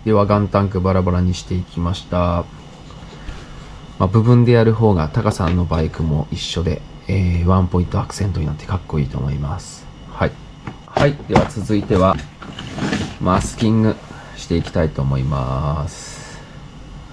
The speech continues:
まあ、こういうのもバイクと一緒ですね。塗りたくないところに、マスキング。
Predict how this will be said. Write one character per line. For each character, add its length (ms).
ま 60
あ、 40
こ 120
う 20
い 40
う 40
の 60
も 40
バ 160
イ 60
ク 80
と 100
一 100
緒 140
で 80
す 80
ね。 220
塗 140
り 100
た 160
く 200
な 160
い 100
と 160
こ 160
ろ 80
に、 240
マ 160
ス 220
キ 160
ン 140
グ。 120